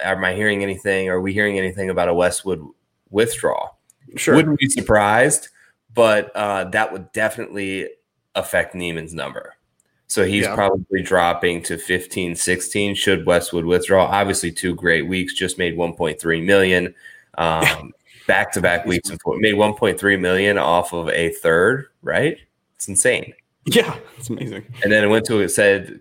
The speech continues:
Speaker 1: afterwards he went to Augusta to play a couple rounds. So, um, wouldn't surprise me, Jesse, to answer your question, not one bit.
Speaker 2: Okay.
Speaker 1: I would have thought we would have heard something about it today 'cause it's unusual for a guy just to withdraw on a Tuesday if, if he knows he's not gonna play.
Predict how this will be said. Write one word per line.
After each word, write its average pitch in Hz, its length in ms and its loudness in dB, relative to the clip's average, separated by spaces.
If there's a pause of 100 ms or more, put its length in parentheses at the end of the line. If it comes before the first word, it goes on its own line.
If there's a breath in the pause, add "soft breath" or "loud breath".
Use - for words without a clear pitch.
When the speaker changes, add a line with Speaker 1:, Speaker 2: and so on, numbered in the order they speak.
Speaker 1:
afterwards 101 540 -4
he 98 60 -10
went 92 180 -10
to 87 100 -10
Augusta 98 1000 -2
to - 80 -20
play 90 200 0
a 87 40 -6
couple 92 200 -8
rounds. 98 480 0
So, 92 400 -2 (320 loud breath)
um, 95 340 -2
wouldn't 165 240 2
surprise 113 500 2
me, 113 140 0
Jesse, 110 480 0 (160)
to - 160 -6
answer 98 240 -2
your 95 100 -6
question, 101 580 -4
not 98 260 0
one 95 240 2
bit. 95 260 2
Speaker 2:
Okay. 113 80 -10 (460 soft breath)
Speaker 1:
I 104 120 4
would 107 200 2
have 101 120 0
thought 113 320 4
we 120 80 0
would 107 100 2
have 101 140 -2
heard 104 260 2
something 120 240 -2
about 123 240 2
it 120 100 2
today 131 480 2
'cause 98 160 -8
it's 92 160 -6
unusual 101 600 0
for 95 180 0
a 90 100 2
guy 92 220 2
just 92 220 0
to 87 60 -6
withdraw 92 800 4
on 87 140 2
a 85 100 0
Tuesday 104 760 2
if, 104 160 -2
if 90 160 -4
he 87 80 -12
knows 87 300 -2
he's 87 100 -12
not 85 200 0
gonna 85 120 -8
play. 90 400 0